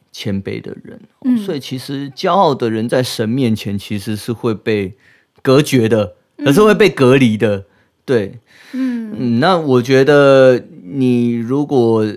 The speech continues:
Speaker 1: 你的心态是存，存着一个骄傲的心，其实神其实会越来，离你越来越远。
Speaker 2: 对。
Speaker 1: 对，所以其实这个你，你跟神之间会有一道墙，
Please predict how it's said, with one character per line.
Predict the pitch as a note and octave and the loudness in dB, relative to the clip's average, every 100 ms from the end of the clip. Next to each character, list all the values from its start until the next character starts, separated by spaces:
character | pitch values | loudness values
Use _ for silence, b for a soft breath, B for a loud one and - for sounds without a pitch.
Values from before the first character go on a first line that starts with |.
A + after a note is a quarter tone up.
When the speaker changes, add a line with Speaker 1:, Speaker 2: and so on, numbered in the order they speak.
| - _ _ _ _ _ _ _ _ | -12 _ _ _ _ _ _ _ _
Speaker 1:
你 | C3+ A#2 | -4 0
的 | A#2+ | 0
心 | B2 F3+ E3+ | -2 -4 -2
态 | F3 D3 | 0 0
是 | B2+ | 0
存， | C3 - A2 G2+ A2 A#2 - _ | -6 -6 -6 -4 -4 -6 -10 _
存 | - - G#2 A2 | -20 -12 -8 -8
着 | A2 G#2 | -6 -8
一 | G#2 | -6
个 | G#2+ | -8
骄 | G2+ G#2+ | -8 -6
傲 | G#2 A2 | -4 -4
的 | G2 F#2 | -6 -8
心， | - - G2 F#2 | -12 -10 -8 -8
其 | F#2+ G#2+ | -10 -10
实 | G2+ G#2+ | -8 -8
神 | - - - G2 F#2+ G2 | -8 -12 -6 -6 -4 -6
其 | - - G2 | -8 -10 -10
实 | - _ | -12 _
会 | - C3+ | -2 -2
越 | B2 C3+ | 2 0
来， | G#2 G2+ G2 _ G#2+ _ | 0 -4 -10 _ -20 _
离 | - B2+ C#3+ F#3 | -8 0 2 4
你 | G3 A2+ | 4 4
越 | C3+ C#3 | 4 2
来 | G2+ G2 | 2 -2
越 | A#2 G#2+ | -2 -2
远。 | G2+ - | -2 -4
Speaker 2:
对。 | C#4 C4+ A#3 G#3+ G3 G#3+ | -2 0 -2 -4 -8 -10
Speaker 1:
对， | G3+ B2+ A2 | 0 2 2
所 | A2+ | 0
以 | D#3+ | -4
其 | D3+ C3+ | 0 -2
实 | |
这 | C3+ | 0
个 | D3+ C3+ C3 | 0 0 2
你， | A#2+ A#2+ D3 | 2 2 0
你 | C3+ | 2
跟 | C#3+ G#3+ | 4 2
神 | - B2 B2+ - _ _ _ | 4 2 2 0 _ _ _
之 | - C#3+ | -10 -8
间 | C3 C3+ B2+ | -2 0 0
会 | B2 | 0
有 | G2+ | -2
一 | G#2 | -4
道 | A2 G#2 G2 | -2 -2 -4
墙， | - - | -14 -16